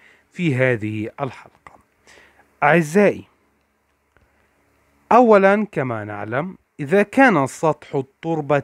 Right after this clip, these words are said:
جافا ولم يتم سقيه بالماء، بكل تأكيد سوف يحدث هذا الأمر. ولكن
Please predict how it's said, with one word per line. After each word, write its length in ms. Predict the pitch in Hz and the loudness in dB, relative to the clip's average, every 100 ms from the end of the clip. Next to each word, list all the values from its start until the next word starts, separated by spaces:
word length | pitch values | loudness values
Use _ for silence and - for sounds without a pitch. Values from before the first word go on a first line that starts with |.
| 147 | -4
جافا 1000 | 139 120 156 175 165 - 180 196 233 247 _ _ _ - | -6 0 2 2 0 -2 2 2 0 -6 _ _ _ -8
ولم 320 | 302 349 269 | -2 0 0
يتم 440 | 208 143 202 170 | 0 -2 -4 -6
سقيه 560 | 113 165 - 127 123 110 | -6 -8 -8 -8 -6 -6
بالماء، 460 | 113 165 240 311 - | -6 -2 0 0 -4
بكل 440 | 302 - 403 381 | -8 -2 2 2
تأكيد 400 | - 311 311 302 | 2 -2 -2 -6
سوف 280 | - 277 220 | -4 -6 -2
يحدث 480 | 240 233 202 131 113 - | -2 -2 -4 -8 -10 -14
هذا 120 | 95 - | -20 -20
الأمر. 300 | - - - _ _ - _ _ _ | -20 -20 -20 _ _ -20 _ _ _
ولكن 580 | 190 269 233 139 - 95 | 2 4 4 0 -6 -20